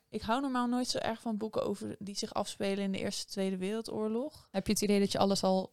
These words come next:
Speaker 2: een soort van
Speaker 1: Ja.
Speaker 2: hebt gelezen
Speaker 1: Ja,
Speaker 2: ervan,
Speaker 1: maar dit lijkt me
Speaker 2: of,
Speaker 1: wel
Speaker 2: ehm,
Speaker 1: heel interessant. Ja,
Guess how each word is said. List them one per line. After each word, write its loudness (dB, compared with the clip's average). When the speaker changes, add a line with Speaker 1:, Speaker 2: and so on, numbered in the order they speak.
Speaker 2:
een -18
soort 0
van 2
Speaker 1:
Ja. 4
Speaker 2:
hebt -2
gelezen 2
Speaker 1:
Ja, 8
Speaker 2:
ervan, 6
Speaker 1:
maar 10
dit 12
lijkt 10
me 4
Speaker 2:
of, 0
Speaker 1:
wel 8
Speaker 2:
ehm, 8
Speaker 1:
heel 6
interessant. -2
Ja, -2